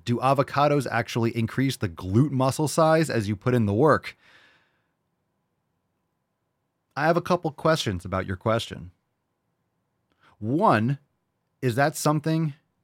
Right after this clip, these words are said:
that actually someone says? 'Cause you're saying it, you're asking it in the sense of, do avocados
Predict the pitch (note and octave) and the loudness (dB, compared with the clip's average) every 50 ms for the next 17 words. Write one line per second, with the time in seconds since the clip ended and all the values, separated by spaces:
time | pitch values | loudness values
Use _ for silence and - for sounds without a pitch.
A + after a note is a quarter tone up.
0 | _ _ - A#2 A#2 - - A2+ A2 A2 - - - A#2 A2+ A2+ - - A#2+ G#2+ | _ _ -6 -6 -6 -4 -2 -4 -4 -4 -4 -2 0 0 0 0 0 0 0 2
1 | G#2 G2+ F#2+ - - F2+ F2+ G2+ B2+ C3+ - - _ _ _ _ _ _ _ - | 0 0 -2 -2 -2 -2 -2 -2 -4 -8 -12 -16 _ _ _ _ _ _ _ -2
2 | - B2+ G#2+ A#2+ B2+ A#2+ - - F#3+ F#3+ F3 C#3 A#2 G#2 G#2 G#2 G#2 A2+ A#2+ - | -2 0 0 0 0 0 2 2 2 2 2 2 0 -2 -2 0 0 0 0 0
3 | - A#2+ G#2+ F#2+ F#2 F2+ - G2+ G2 F#2+ - - G#2+ F#2+ F#2+ F#2 G2+ F#2 F2 F#2 | 0 0 0 0 -2 -4 -4 -6 -6 -4 -4 -4 -4 -4 -4 -4 -4 -4 -6 -6
4 | F#2 G2 G#2 D3 D#3 D#3 D3+ D#3 D3 D3 D3 C3+ A2+ G2+ | -4 0 4 4 6 6 4 2 2 2 2 2 0 -2